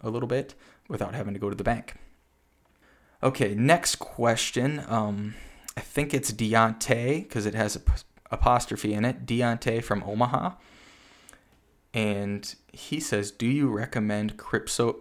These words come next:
cryptocurrency? Do you recommend cryptocurrency?" To be a hundred percent honest with you, I, I don't know enough to properly answer that question. Um, but I tell you what, if you keep listening to my show, I am gonna have some people on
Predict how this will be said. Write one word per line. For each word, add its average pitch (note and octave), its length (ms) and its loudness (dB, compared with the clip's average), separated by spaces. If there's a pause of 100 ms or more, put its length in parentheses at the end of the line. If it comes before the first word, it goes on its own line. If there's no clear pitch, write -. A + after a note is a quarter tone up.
cryptocurrency? - 1080 2 (920)
Do C3 140 6
you C#3 200 4
recommend G#2 560 0
cryptocurrency?" - 800 -4 (720)
To - 100 -6
be C3 360 4
a A2 60 -4
hundred C#3+ 180 2
percent C#3+ 260 -2
honest G2+ 400 2
with A2 160 -2
you, G#2+ 380 0
I, - 120 -14 (360)
I A2+ 40 0
don't B2+ 200 6
know A2 200 4
enough G#2 640 2
to - 80 -4
properly G#2+ 540 -2
answer G2+ 300 -4
that A2+ 180 -2
question. A#2+ 560 -2 (420)
Um, G2 140 -8
but G2+ 80 -2
I G2+ 40 -2
tell A2 180 4
you G#2+ 100 2
what, G2 420 0
if G#2+ 260 -4
you A2+ 80 -2
keep - 240 -6
listening A2+ 440 0
to - 100 -6
my G#2+ 120 -2
show, A2 520 2
I G#2+ 100 -8
am A2 140 0
gonna A#2 180 0
have G#2 220 -2
some - 160 -6
people - 320 -4
on G2+ 380 0